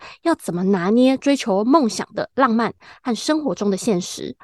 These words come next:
还有创业以后对友谊和人的关系的影响。我们也会讨论要创业，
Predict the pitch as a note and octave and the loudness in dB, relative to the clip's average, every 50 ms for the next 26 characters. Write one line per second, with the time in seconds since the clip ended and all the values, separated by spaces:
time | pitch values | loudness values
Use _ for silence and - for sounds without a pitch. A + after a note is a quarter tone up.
0 | - _ _ _ _ - - G#3+ A#3 G#3+ - - - C#4+ C#4+ B3+ C4 C4 A#3+ - | -20 _ _ _ _ -4 0 2 2 2 0 -2 -2 2 4 4 4 4 2 0
1 | F3 - - - - A#3 F#3+ - - A#3+ A3 G3 F3+ G3+ F#3 E3 - - - E3+ | -4 -8 -8 -4 0 0 0 2 2 2 2 2 2 2 0 0 -2 -6 -8 -10
2 | F3+ F#3 G#3 A3 - C#4 C4 A#3+ G#3 G3+ F#3 E3 E3+ F3+ G3 - A#3+ A3+ A#3 A#3+ | -8 -8 -8 -6 -2 0 0 0 0 0 -2 -4 -4 -4 -2 0 2 2 2 2
3 | - - B3 A#3 G#3 - - E3+ G3 A#3 - - - - - - _ _ _ _ | 0 -2 -2 -2 -2 -2 -2 -4 -2 -2 -2 -2 -4 -4 -6 -14 _ _ _ _
4 | _ _ _ _ - - A#3 A#3 C4+ C4 B3+ E4 F4+ - - - E3+ F3 G3+ B3 | _ _ _ _ 2 4 6 6 6 6 6 4 0 0 -2 -6 -2 2 4 6
5 | B3+ A3+ A3 - - - - - - - C4+ A#3 A3 G#3 G3+ G3 - - C#4 A#3+ | 6 4 2 -2 -8 -20 -20 -8 -2 0 2 4 4 2 0 -2 -2 0 0 2
6 | A3 A3 A3 A#3 A#3 G3 - | 2 0 0 0 0 0 -2